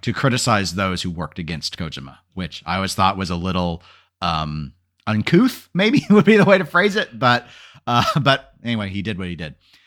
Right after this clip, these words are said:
Um, I have mostly been playing Fall Guys and the, uh, of course, from infamous Activision Blizzard, Overwatch two. I was like, "Okay, I'm gonna give it a shot." That has been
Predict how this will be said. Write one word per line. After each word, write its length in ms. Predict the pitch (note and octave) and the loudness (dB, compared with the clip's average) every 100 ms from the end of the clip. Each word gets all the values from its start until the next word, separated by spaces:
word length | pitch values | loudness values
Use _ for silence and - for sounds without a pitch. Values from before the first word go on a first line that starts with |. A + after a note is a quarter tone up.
| _ _ _ - | _ _ _ -4
Um, 500 | A#2 A2+ A2 G#2+ - | 0 0 0 -4 -2
I 160 | C3+ D#3 | 0 2
have 300 | D3+ C3+ A2 | 2 0 0
mostly 420 | C3+ E3+ - F3+ | -2 -2 -4 -6
been 180 | E3+ E3+ | -4 -6
playing 440 | D#3+ C3+ B2 B2 | -4 -2 0 0
Fall 340 | A#2+ A#2+ A#2+ B2+ | -2 0 0 2
Guys 500 | B2 B2+ B2+ C3 - | 2 4 2 -2 -4
and 580 | G#2 A2 B2 A#2 G2+ | -2 0 0 0 -4
the, 420 | G2+ G#2 G#2 G#2 - _ _ - | -4 -2 0 -2 -6 _ _ -8
uh, 300 | E2 D#2 D2+ - | -6 -6 -10 -14
of 100 | - | -12
course, 420 | G#2 F2 - - _ _ | -8 -6 -8 -10 _ _
from 280 | - G#2 F#2 _ - | -6 -6 -6 _ -4
infamous 440 | D3 D3 C3+ - | -2 0 0 2
Activision 500 | A2+ G#2+ A2 F2+ F#2+ | 0 0 -4 -4 -4
Blizzard, 360 | G2+ G2+ G2+ - | -4 -2 -4 -4
Overwatch 500 | F#2+ G#2 G#2+ A2 - | -4 0 0 0 -4
two. 360 | G#2 F#2 G2+ F#2 | -6 -6 -8 -12
I 80 | E2 | -12
was 100 | E2+ | -10
like, 140 | E2+ | -8
"Okay, 200 | F2+ G#2 | -6 -4
I'm 100 | G2 | -4
gonna 240 | F#2 F#2+ | -6 -4
give 100 | G2 A2 | -4 -4
it 60 | |
a 20 | A2+ | -2
shot." 380 | A2 G2 - - | 0 0 -2 -6
That 360 | F2 G#2 A2+ | -4 -2 -2
has 160 | F#2+ G2+ | -6 -8
been 360 | G2+ G2 G2 | -4 -4 -4